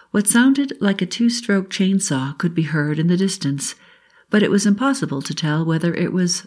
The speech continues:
up in the forest or down in the lumpy hills. This had been happening more often lately. Two different ways to go, with a dead battery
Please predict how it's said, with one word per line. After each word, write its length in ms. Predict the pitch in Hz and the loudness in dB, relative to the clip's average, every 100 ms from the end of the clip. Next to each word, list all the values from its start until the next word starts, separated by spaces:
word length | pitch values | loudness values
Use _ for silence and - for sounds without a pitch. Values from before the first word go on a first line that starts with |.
| - | -4
up 160 | 175 175 | -2 0
in 80 | 175 | 0
the 40 | |
forest 440 | 170 175 220 233 | 2 0 0 0
or 80 | 202 | -2
down 280 | 180 175 180 | 0 2 4
in 140 | 196 | 4
the 400 | 208 208 196 208 | 4 2 -2 -2
lumpy 320 | 208 214 233 233 | 2 2 2 2
hills. 400 | 277 262 - - _ _ - - _ _ - | 0 -2 -4 -8 _ _ -20 -20 _ _ -10
This 220 | 123 - | -8 -4
had 140 | 131 | -4
been 140 | - 160 | -2 0
happening 480 | 185 196 202 202 208 | 0 0 0 4 4
more 160 | 202 | 4
often 320 | - 269 269 156 | 0 -2 0 0
lately. 440 | 139 143 139 143 _ _ _ _ _ | 0 -2 -4 -4 _ _ _ _ _
Two 320 | - 254 277 277 | -2 2 2 2
different 500 | 240 233 220 220 - | 0 2 0 0 0
ways 320 | 170 175 175 | 2 2 0
to 100 | 190 | -2
go, 400 | 165 139 139 170 - - | -2 -2 -4 -6 -8 -8
with 120 | - 202 | -2 0
a 40 | |
dead 240 | 208 202 196 | 2 2 0
battery 540 | 143 139 139 151 170 | -2 -4 -4 -2 -4